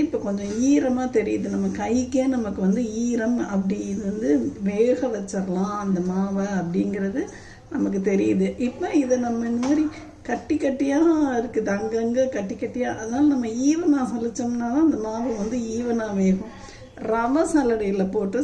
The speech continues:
சலிச்சுக்கிடுவோம் அதை. இப்ப நம்ம வந்து பெரிய கண்ணுல ஓட்டை, அஹ், இதை வச்சு நம்ம கரெக்டா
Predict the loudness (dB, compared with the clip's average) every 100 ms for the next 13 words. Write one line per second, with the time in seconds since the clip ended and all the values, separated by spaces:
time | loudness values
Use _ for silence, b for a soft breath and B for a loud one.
0 | 0 -2 -6 -8 -6 -4 -2 -2 -4 -4
1 | -6 -8 -18 -20 -20 -20 -20 -20 -20 _
2 | _ _ -12 -12 -10 -12 -6 -6 -6 -10
3 | -2 -2 -2 -4 -6 -4 -2 -2 -4 -4
4 | -6 -2 -2 -2 -4 -6 -6 -6 -4 -4
5 | -2 -4 -8 -12 B B -20 -20 -20 -20
6 | -12 -10 -8 -8 -4 -4 -4 -6 -8 -4
7 | -4 -4 -12 -20 -20 -20 -20 -20 -20 -20
8 | -20 -20 -20 -20 -20 -20 -20 -16 -14 -12
9 | -12 -8